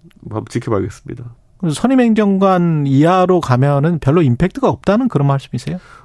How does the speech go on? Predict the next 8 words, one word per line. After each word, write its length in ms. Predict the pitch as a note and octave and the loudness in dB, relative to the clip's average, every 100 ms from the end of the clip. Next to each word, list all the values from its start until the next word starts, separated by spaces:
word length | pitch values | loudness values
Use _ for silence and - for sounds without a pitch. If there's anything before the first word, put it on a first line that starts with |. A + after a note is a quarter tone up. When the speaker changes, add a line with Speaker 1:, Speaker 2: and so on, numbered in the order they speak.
| - | -4
Speaker 1:
없죠. 440 | C3 - A3+ C3 - _ | -4 -2 -4 -4 -8 _
없을 260 | A#2 - F#3+ | -8 -6 -6
뿐더러 480 | F3 E3+ D#3+ D3 C#3 | -2 0 0 0 2
Speaker 2:
예. 60 | C#3+ | 2
Speaker 1:
현직 340 | B2+ A2 F#2+ | 2 0 -2
의원들도 1040 | E2+ B2+ F3 F#3 D#3 A#2 G#2+ G2+ A2 G#2+ G2 | 0 2 2 2 0 2 0 0 0 -2 -2
나름 240 | G2+ G#2 | -2 -4
하나의 520 | A#2+ C3 B2 G#2+ G2 | -4 -2 0 0 -2